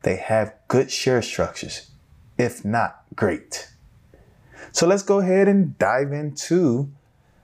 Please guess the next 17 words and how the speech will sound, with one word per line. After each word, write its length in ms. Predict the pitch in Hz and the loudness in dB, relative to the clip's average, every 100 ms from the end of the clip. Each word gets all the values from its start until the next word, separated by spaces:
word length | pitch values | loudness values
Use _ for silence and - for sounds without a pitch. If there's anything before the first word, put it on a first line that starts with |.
| _ | _
uh, 240 | 117 123 127 | 2 2 2
the 120 | 135 | 2
movers 420 | 139 202 151 107 | 2 4 2 0
for 140 | - | 0
the 120 | 85 82 | 0 0
week. 280 | 80 - _ - - | -2 -8 _ -14 -2
So 180 | 170 | 2
on 100 | 156 | 2
Friday, 540 | 143 - 139 135 139 139 | 0 0 2 4 2 0
February 520 | 139 123 120 113 113 | 0 -2 0 0 0
fourth, 520 | 113 - 110 147 - - - | -2 0 0 0 -4 -6 0
S 560 | 175 - - - - _ _ | 0 0 -8 -10 -14 _ _
F 480 | 131 117 - - - - | 2 2 -2 -20 -20 -6
I 240 | 107 110 107 | -2 0 2
O 360 | 131 156 - - | 2 0 -4 -6
moved 300 | 107 98 - | -2 -2 -4
thirty-two 960 | - 113 135 139 - - 110 110 110 | 0 2 2 0 -2 0 4 4 4